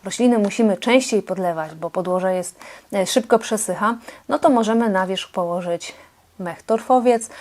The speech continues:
albo kawałki, większe kawałki kory piniowej, co spowoduje, że ograniczymy wyparowywanie wody z doniczki. Aktualizację Wam szybciutko zrobię, to co opowiadałam ostatnio, jak tutaj nagrywałam.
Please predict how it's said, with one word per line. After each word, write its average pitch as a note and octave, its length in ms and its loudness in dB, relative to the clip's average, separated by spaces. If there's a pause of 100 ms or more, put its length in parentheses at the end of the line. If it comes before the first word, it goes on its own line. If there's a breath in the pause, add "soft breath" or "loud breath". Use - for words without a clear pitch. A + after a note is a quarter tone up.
(260 loud breath)
albo D#3+ 640 -2
kawałki, E3 520 -6
większe G3+ 320 -4
kawałki F3+ 580 -4
kory A3+ 260 4
piniowej, A3+ 480 2 (380 loud breath)
co G#3+ 220 4
spowoduje, F#3+ 640 0
że E3+ 220 -2 (320)
ograniczymy F#3+ 920 2 (560 loud breath)
wyparowywanie D#3+ 840 -4
wody D3 280 -12
z - 240 -14
doniczki. F#3 640 -8 (240 loud breath)
Aktualizację C4+ 800 6
Wam G#3 160 -2
szybciutko G#3+ 440 -6
zrobię, G3+ 320 -2
to G#3+ 140 -8
co G#3+ 120 -4
opowiadałam G#3 480 -2
ostatnio, G3 360 -6
jak F3+ 140 -12
tutaj - 240 -10
nagrywałam. F#3 520 -4